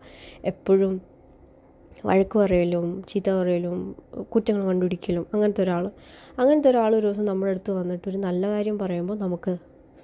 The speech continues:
സന്തോഷം വരും, ഇല്ലേ? ആ, ചിലപ്പോൾ വിശ്വസിക്കാതെ, വിശ്വസിക്കാൻ പറ്റാതെയും കൂടി ആവാം, പക്ഷേ സന്തോഷം വരും. കാരണം എന്താ, അവരുടെ അടുത്ത് നിന്ന് അത് എക്സ്പെക്റ്റഡ് അല്ലായിരുന്നു.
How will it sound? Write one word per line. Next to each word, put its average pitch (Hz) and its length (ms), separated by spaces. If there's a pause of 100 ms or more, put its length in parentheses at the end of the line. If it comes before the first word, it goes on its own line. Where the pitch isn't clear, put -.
(140)
സന്തോഷം 196 500
വരും, 175 160
ഇല്ലേ? 175 300 (760)
ആ, 180 220 (160)
ചിലപ്പോൾ 180 280
വിശ്വസിക്കാതെ, 220 800 (140)
വിശ്വസിക്കാൻ 196 720
പറ്റാതെയും 226 460
കൂടി 240 180
ആവാം, 180 380 (100)
പക്ഷേ 202 420
സന്തോഷം 285 380
വരും. 180 220 (140)
കാരണം 226 260
എന്താ, 220 240 (960)
അവരുടെ 247 260
അടുത്ത് 254 220
നിന്ന് 240 120
അത് 233 100
എക്സ്പെക്റ്റഡ് 226 480
അല്ലായിരുന്നു. 190 460